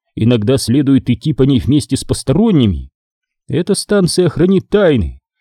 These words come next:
древние, как мой народ, ни единой живой душе не раскрыть их своими силами». Янус многозначительно посмотрел на священника,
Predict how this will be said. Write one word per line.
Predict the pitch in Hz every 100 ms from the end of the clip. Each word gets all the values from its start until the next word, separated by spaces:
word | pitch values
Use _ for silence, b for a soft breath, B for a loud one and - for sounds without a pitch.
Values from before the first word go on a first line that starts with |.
| _
древние, | 117 165 247 170 117 120 110
как | 143
мой | 185 214
народ, | 196 233 208 117 - _ _ _ -
ни | 98
единой | 131 113 156 147
живой | 117 131 151 127
душе | 123 - 214
не | 127
раскрыть | 160 - 240 202 135
их | -
своими | 120 196 180
силами». | - 233 208 120 85 65 _ _ _ _ _ _ _ _ _ _
Янус | - - 127 143 120 - - _ _ -
многозначительно | - 110 110 - 113 165 139 127
посмотрел | 120 127 127 123 170 135
на | 117
священника, | 117 113 - 170 120 - 69